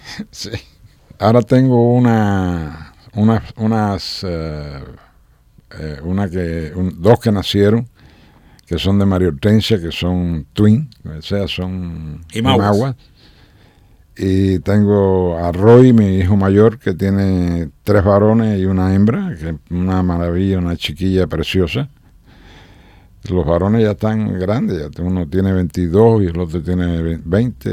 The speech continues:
Speaker 1: y el otro tiene dieciséis. Eh, tengo a Roberto, mi hijo, que está en la publicidad aquí, que ahora tiene dos y ahora tiene uno en camino,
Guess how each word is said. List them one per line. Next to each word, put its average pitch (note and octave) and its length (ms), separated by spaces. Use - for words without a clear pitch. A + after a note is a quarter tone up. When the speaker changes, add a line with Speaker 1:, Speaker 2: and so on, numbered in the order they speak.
Speaker 1:
y D#2 300
el D2+ 120
otro F2 220
tiene F2 200
dieciséis. F#2+ 640
Eh, F2 340
tengo G#2+ 240
a A2 40
Roberto, G2+ 540
mi G#2 200
hijo, B2 280
que E2+ 800
está F2+ 280
en F#2 120
la F#2+ 80
publicidad F2+ 560
aquí, G2 360
que E2 140
ahora E2 260
tiene F#2 280
dos G#2 480
y G2 80
ahora F#2 220
tiene F#2+ 260
uno G2 220
en F#2+ 60
camino, G2+ 440